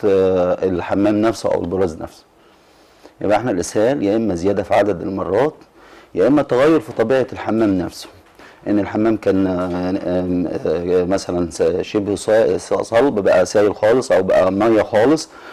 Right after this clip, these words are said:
دي، آه، ده اسمه الإسهال. الإسهال ده طبعًا يا جماعة من أهم أمراض الصيف.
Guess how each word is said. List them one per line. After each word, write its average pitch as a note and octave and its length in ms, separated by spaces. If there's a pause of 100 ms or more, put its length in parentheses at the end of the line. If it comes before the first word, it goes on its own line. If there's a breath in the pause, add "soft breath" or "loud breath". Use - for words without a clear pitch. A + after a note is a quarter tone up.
(220 loud breath)
دي، A#3+ 500
آه، - 100 (100)
ده A2+ 320
اسمه A2 280
الإسهال. F2 380 (760 loud breath)
الإسهال G2+ 400
ده G2+ 80
طبعًا G2 300
يا F#2+ 40
جماعة G#2 420
من G#2 520
أهم G#2 420
أمراض F2+ 300
الصيف. A2 440